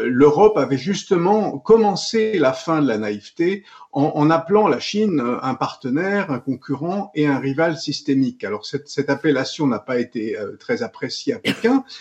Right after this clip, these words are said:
mais correspondait à un changement de position de la part, euh, de l'Europe. Et il est très important que la dimension européenne soit mise en exergue ici,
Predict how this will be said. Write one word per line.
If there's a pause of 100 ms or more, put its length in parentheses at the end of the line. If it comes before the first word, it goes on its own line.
(120)
mais (420)
correspondait
à
un
changement (220)
de
position (240)
de
la
part,
euh,
de
l'Europe. (160)
Et
il
est
très
important
que
la
dimension (300)
européenne
soit
mise
en
exergue
ici,